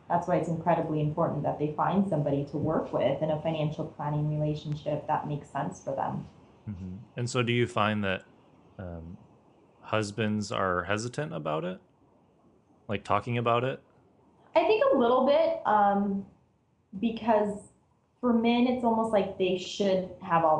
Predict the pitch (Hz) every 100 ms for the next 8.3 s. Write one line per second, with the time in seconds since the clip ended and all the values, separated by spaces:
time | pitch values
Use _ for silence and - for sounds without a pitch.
0 | 160 - 147 - 139 - - 165 170 175
1 | 165 151 147 147 135 - _ _ - 190
2 | 196 190 180 185 185 180 180 170 165 160
3 | - 160 170 165 160 - - 151 151 -
4 | 165 - 151 151 233 - - - - -
5 | 196 185 185 175 175 190 175 175 175 170
6 | - 180 170 160 156 160 160 - 285 277
7 | 233 226 220 196 190 - 151 139 135 151
8 | 135 -